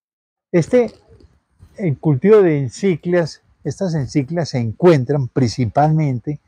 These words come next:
desde México, que yo creo que es el lugar donde más enciclias hay, es en México,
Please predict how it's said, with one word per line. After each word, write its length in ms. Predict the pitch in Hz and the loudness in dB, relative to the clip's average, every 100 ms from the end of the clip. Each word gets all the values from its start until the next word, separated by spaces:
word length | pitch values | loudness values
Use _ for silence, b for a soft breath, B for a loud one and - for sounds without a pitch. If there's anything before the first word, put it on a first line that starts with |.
| _ | _
desde 520 | 131 127 131 110 120 | -2 4 4 2 0
México, 640 | 123 190 127 135 - 87 - _ _ | 2 2 2 -4 -8 -16 -16 _ _
que 140 | 135 | 2
yo 140 | 120 127 | 2 2
creo 260 | 175 165 | 2 2
que 140 | - 120 | 2 0
es 100 | 139 | 2
el 240 | 160 147 | 2 2
lugar 340 | 123 120 127 | 2 2 0
donde 320 | 127 160 131 117 | 0 -2 0 0
más 300 | 139 170 190 | 0 -2 -2
enciclias 640 | 165 156 170 156 156 - | -4 -2 -4 -2 -2 0
hay, 240 | 110 127 - _ _ _ - | -2 -4 -8 _ _ _ -6
es 160 | 113 160 | -4 0
en 160 | 160 | 0
México, 480 | 147 120 139 - 147 | 2 0 -2 -6 -18